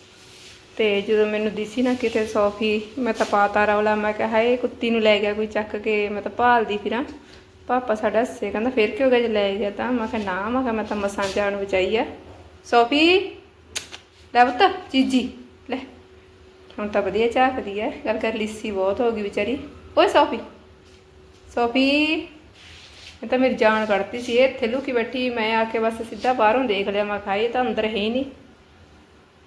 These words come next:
ਤੇ ਫਿਰ ਮੰਮੀ ਨੇ ਦੇਖਿਆ, ਕਹਿੰਦੀ "ਆ ਬੈਠੀ ਆ, ਊਂ ਹੀ ਰੌਲਾ ਪਾਈ ਜਾਂਦੀ ਆ।"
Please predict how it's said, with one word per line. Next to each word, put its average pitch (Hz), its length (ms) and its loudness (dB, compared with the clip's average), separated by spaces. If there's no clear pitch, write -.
ਤੇ 214 200 -8
ਫਿਰ 208 180 -6
ਮੰਮੀ 202 320 0
ਨੇ 254 80 4
ਦੇਖਿਆ, 208 240 0
ਕਹਿੰਦੀ 226 240 0
"ਆ 240 180 4
ਬੈਠੀ 208 360 -6
ਆ, 196 60 -2
ਊਂ 202 100 -4
ਹੀ 240 80 0
ਰੌਲਾ 214 200 2
ਪਾਈ 196 180 -2
ਜਾਂਦੀ 202 340 -4
ਆ।" 285 40 0